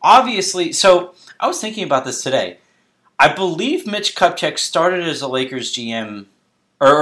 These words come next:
or started his, his tenure in the Lakers front office in nineteen eighty-six.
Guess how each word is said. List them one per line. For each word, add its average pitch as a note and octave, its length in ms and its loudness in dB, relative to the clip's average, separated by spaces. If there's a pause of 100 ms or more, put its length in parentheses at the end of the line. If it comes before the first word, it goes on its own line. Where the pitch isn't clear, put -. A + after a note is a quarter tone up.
or C3+ 40 2
started E3+ 440 2
his, C#3+ 320 -2
his C3 400 -4
tenure D3 460 -2
in B2 120 -6
the B2+ 80 -2
Lakers B2+ 340 -4
front A#2+ 200 -4
office A2+ 320 -4
in A2 80 -16
nineteen B2+ 340 -10
eighty-six. - 760 -12